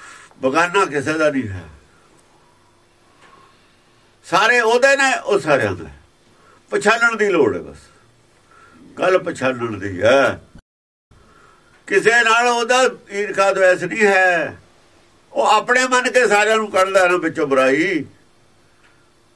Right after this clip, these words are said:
ਬੁਰਾਈ ਨਹੀਂ ਰਹਿਣ ਦੇਣੀ। ਉਹ ਆਪਣੇ ਨੇ ਨਾ, ਆਪਣੇ ਦੇ ਵਿੱਚ ਬੁਰਾਈ ਨਹੀਂ ਛੱਡਦਾ।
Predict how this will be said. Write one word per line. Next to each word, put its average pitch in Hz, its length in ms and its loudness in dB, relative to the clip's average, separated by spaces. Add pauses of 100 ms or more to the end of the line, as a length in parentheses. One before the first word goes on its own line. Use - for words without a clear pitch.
(1700)
ਬੁਰਾਈ 202 280 2
ਨਹੀਂ 262 140 0
ਰਹਿਣ 254 240 0
ਦੇਣੀ। 226 480 -2 (1600)
ਉਹ 226 140 0
ਆਪਣੇ 220 440 2
ਨੇ 165 180 -2
ਨਾ, 139 340 2
ਆਪਣੇ 139 280 -6
ਦੇ 139 80 -4
ਵਿੱਚ 131 180 -10
ਬੁਰਾਈ 113 300 -6
ਨਹੀਂ 113 140 -14
ਛੱਡਦਾ। 90 360 -14